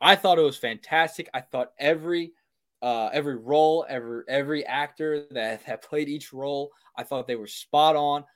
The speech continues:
I thought they picked the cast perfectly. Um, and it was just entertaining. There were some funny parts to it. Um, th-, there were some serious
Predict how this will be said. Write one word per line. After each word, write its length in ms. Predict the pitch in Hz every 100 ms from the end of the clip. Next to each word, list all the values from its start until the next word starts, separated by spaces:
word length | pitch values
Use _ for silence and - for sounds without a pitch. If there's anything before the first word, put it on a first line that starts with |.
| _
I 80 | 113
thought 200 | - 120
they 100 | 110 -
picked 220 | - -
the 80 | 110
cast 460 | - - 143 135 -
perfectly. 720 | 165 156 156 131 127 123 117 _ _ _
Um, 440 | 117 113 113 113 113
and 140 | 131
it 60 | 170
was 140 | 202
just 140 | - -
entertaining. 720 | 151 185 - - 165 185 185 - _
There 100 | 139
were 60 | 123
some 180 | 101 - -
funny 360 | 214 214 208
parts 420 | 208 190 190 185 -
to 200 | 180 180
it. 180 | 175 170 _ _ _
Um, 520 | 123 120 120 117 120
th-, 140 | 135 127
there 120 | 135
were 60 | 110
some 160 | 107
serious 560 | - - 214 202 190